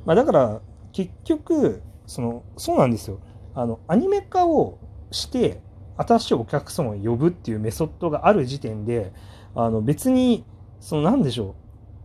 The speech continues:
う。こう、そのメソッドを他に転用してるだけなんですよね、結局。まあ、じゃあその、まあ、ボーカロイドの、えー、楽曲が原作の作品ですっていう時は、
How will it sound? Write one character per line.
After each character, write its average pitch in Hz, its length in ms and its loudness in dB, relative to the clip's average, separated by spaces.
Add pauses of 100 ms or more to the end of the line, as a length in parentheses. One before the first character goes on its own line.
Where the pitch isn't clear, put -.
(140)
う。 - 20 -14
こ 117 440 0
う、 - 520 -20
そ - 460 0
の 330 120 0
メ 330 140 2
ソ - 160 0
ッ 311 60 -4 (360)
ド 269 400 2
を 240 60 2
他 254 260 2
に 262 120 4
転 240 260 4
用 240 180 4
し - 120 -2
て 220 100 2
る 202 80 0
だ 180 140 2
け 196 580 4
な 117 140 -2
ん 107 120 -4
で 107 80 -4
す - 100 -10
よ 117 80 -4
ね、 143 120 -2
結 113 180 -6
局。 110 360 -6 (540)
ま 180 120 6
あ、 139 40 6
じ 160 100 4
ゃ 156 40 6
あ 135 40 4
そ 147 100 -4
の、 117 320 -2 (380)
ま 151 80 2
あ、 - 20 2
ボ 147 180 4
ー 143 40 0
カ 170 120 4
ロ 160 140 6
イ 139 80 2
ド 117 180 -6 (320)
の、 202 360 0 (220)
え 120 560 0
ー、 - 200 -10
楽 127 140 -2
曲 120 360 -4
が 117 100 -2
原 123 180 -4
作 127 200 -4
の 120 80 -2
作 - 200 -12
品 127 180 -4
で 202 80 4
す - 120 -2
っ - 80 -20
て 185 60 -4
い 170 40 2
う 170 40 0
時 233 220 -4
は、 262 280 0